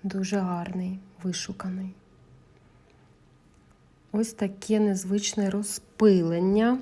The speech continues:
Виглядає як засіб для догляду за шкірою. Ризатора,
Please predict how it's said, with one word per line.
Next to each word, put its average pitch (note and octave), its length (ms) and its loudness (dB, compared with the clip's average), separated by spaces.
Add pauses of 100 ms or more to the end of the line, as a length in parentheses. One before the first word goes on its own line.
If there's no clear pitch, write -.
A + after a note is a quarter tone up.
(500)
Виглядає G3 540 4
як F#3+ 160 0
засіб F#3+ 340 -2
для F3+ 180 -4
догляду F#3+ 440 -2
за F3+ 160 -6
шкірою. F#3 760 0 (1200)
Ризатора, F#3+ 720 0